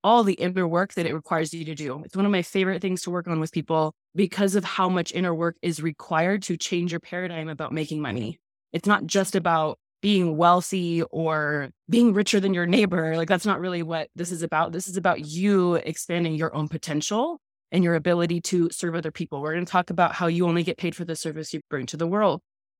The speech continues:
And that doesn't have to be your time. It doesn't have to be even your attention. It has to be your level of service that you distribute to the world. So I'm gonna start with a quote, and I love this quote. It's, like, something I think about a lot. This is Vernon Howard.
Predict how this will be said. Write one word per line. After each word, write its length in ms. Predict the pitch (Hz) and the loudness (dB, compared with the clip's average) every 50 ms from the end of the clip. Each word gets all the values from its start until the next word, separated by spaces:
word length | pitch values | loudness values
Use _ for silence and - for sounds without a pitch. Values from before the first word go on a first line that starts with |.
| _ | _
And 80 | - 185 190 | -2 0 2
that 60 | 170 | 2
doesn't 200 | 202 190 214 202 | 2 0 0 0
have 220 | 190 185 185 - | 0 0 0 0
to 80 | - 185 | 0 -2
be 140 | - - 180 | -2 -2 -4
your 180 | 175 170 170 | -2 -2 -2
time. 460 | 165 - - - 185 165 180 214 294 392 440 - _ _ _ _ | -2 -4 -2 0 2 4 4 2 0 -2 -4 -8 _ _ _ _
It 120 | 165 170 | -2 0
doesn't 240 | 196 190 175 202 196 | 2 2 2 0 -2
have 200 | 175 190 175 - | -2 -2 -2 -2
to 100 | - 196 | -2 -2
be 420 | 170 - 185 185 180 175 170 170 - _ _ - | -2 -2 -4 -4 -2 -2 -2 -4 -4 _ _ -4
even 420 | - 185 170 202 190 185 175 175 - | -2 0 2 4 4 2 2 -2 -2
your 200 | 160 170 170 170 | -2 0 0 0
attention. 760 | 156 160 - - 277 330 339 - - 156 127 135 151 175 190 _ _ _ _ | 0 -2 -4 -2 -2 0 0 0 -2 -4 -6 -6 -8 -10 -12 _ _ _ _
It 120 | - 156 | -8 -4
has 180 | - 170 175 - | -4 -4 -2 -2
to 100 | - 185 | -2 -2
be 120 | 165 180 | -2 0
your 200 | 170 170 175 - - | 0 2 0 0 0
level 240 | 165 170 160 165 170 | 0 0 0 0 0
of 100 | 156 151 | -4 -4
service 360 | - - 147 139 143 147 - | -6 -6 -8 -8 -8 -10 -8
that 100 | - - | -8 -6
you 80 | - 156 | -6 -6
distribute 400 | 139 147 - - 147 139 - - | -4 -4 -4 -4 -4 -6 -8 -10
to 80 | - - | -10 -10
the 80 | 139 | -8
world. 300 | 127 120 113 95 80 - _ _ _ _ _ _ _ _ - | -6 -4 -4 -6 -6 -8 _ _ _ _ _ _ _ _ -4
So 100 | - 220 | 2 4
I'm 60 | 240 | 4
gonna 100 | 277 311 | 4 4
start 220 | - 302 285 247 | 4 4 4 4
with 100 | 294 277 | 4 2
a 80 | 269 196 | 2 0
quote, 380 | - - 202 180 175 165 - - _ _ - | 2 4 6 6 6 4 0 -4 _ _ -2
and 100 | 175 175 | 0 2
I 100 | 170 170 | 2 2
love 520 | 170 170 170 180 190 185 190 196 196 185 190 - | 2 0 2 2 4 4 4 4 2 -2 -6 -10
this 560 | 160 175 175 170 170 - - - - - - - - | -8 -6 -4 -4 -4 -6 -8 -10 -12 -14 -16 -20 -8
quote. 480 | - 190 175 156 151 - - - - - _ | -2 0 0 0 0 -2 -6 -12 -18 -14 _
It's, 200 | - 160 - - | -12 -12 -10 -6
like, 200 | 175 165 156 - | -6 -4 -4 -6
something 280 | - - 185 170 170 170 | -6 -4 -2 0 0 2
I 100 | 160 165 | 0 0
think 160 | - 175 160 | -2 -4 -4
about 200 | 160 151 165 160 | -2 -2 -2 -2
a 40 | 160 | 0
lot. 220 | 160 156 156 - - _ _ _ - | 0 0 0 -2 -2 _ _ _ -4
This 120 | 190 190 - | -2 0 0
is 160 | 190 170 170 - - | 0 -2 -2 -6 -4
Vernon 340 | 160 180 190 190 196 196 180 | 0 2 4 4 4 4 2
Howard. 440 | 165 - 170 156 151 147 156 165 | 2 0 -2 -2 -2 -4 -6 -8